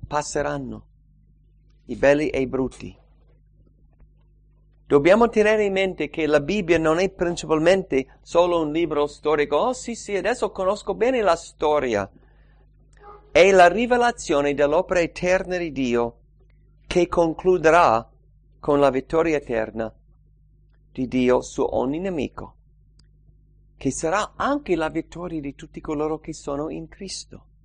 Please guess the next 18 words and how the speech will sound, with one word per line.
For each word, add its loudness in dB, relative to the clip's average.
Tenendo 2
questo -4
in 2
mente, 0
vorrei -2
riprendere -4
il -4
nostro -4
studio -8
del -6
libro -8
degli -4
Atti. -6
Ci -14
troviamo 2
in 0
Atti -2
ventiquattro. -2